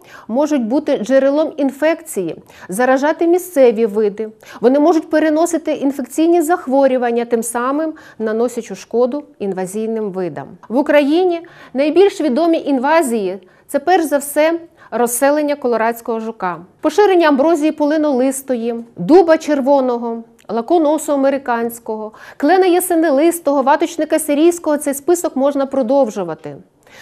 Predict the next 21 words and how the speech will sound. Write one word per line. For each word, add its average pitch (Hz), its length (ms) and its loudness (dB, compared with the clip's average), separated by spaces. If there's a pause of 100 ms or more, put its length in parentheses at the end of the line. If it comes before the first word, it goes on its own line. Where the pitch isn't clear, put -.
(220)
Давайте 415 340 6
розглянемо 330 540 4
приклади 285 540 2
найбільш 294 560 4
небезпечних 247 800 0
інвазійних 214 600 -4
видів, 269 400 0
які 208 280 -4
зустрічаються 247 720 -6
на 208 100 -4
території 214 540 -4
України. 220 640 -4 (400)
Для 240 140 0
прикладу, 339 600 2 (120)
борщівник 240 560 -2
Сосновського. 190 840 -4 (640)
Рослину 370 480 4
було 294 260 0
названо 277 580 0
в 254 60 -12
честь 294 520 -6